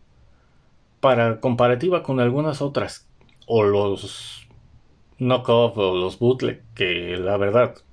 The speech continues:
no los demerito. Yo tuve muchos bootleg en mi infancia y me encantaban. Sí está bastante rígida. Los bootlegs, si se re-,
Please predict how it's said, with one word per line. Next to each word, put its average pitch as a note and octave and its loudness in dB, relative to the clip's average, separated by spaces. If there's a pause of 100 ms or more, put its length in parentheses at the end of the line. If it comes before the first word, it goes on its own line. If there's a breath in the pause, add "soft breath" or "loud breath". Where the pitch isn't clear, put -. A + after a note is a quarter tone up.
(840 soft breath)
no D3 6
los D#3+ 4
demerito. C3 2
Yo A2+ 0
tuve A#2+ 2
muchos B2+ 0
bootleg A#2 -2
en G2 -2
mi F#2+ -2
infancia G#2 0
y F2+ -4
me F2+ -12
encantaban. G#2 -2 (2000 soft breath)
Sí - 0
está D3+ 0
bastante A#2 -4
rígida. - -14 (500)
Los A2+ -2
bootlegs, C3 -2
si B2 -2
se A#2 -4
re-, G2 -4